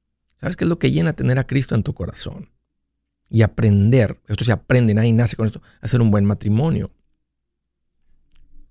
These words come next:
¿Cuál es el punto de esto que les quiero decir de cómo encontrar un esposo rico?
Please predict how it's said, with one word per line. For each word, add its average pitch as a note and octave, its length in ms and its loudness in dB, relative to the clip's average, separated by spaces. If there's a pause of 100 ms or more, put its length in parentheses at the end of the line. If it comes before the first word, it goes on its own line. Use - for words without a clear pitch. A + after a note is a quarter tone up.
¿Cuál - 120 -20
es F3+ 60 -6
el C3+ 100 0
punto A2 360 0
de G#2 100 2
esto - 180 -10
que A2 80 -2
les G#2 120 -2
quiero G#2 200 2
decir G#2 320 -2
de G2+ 100 0
cómo A2 240 0
encontrar G#2 400 -2
un G#2+ 100 2
esposo G2+ 400 -6
rico? - 460 -12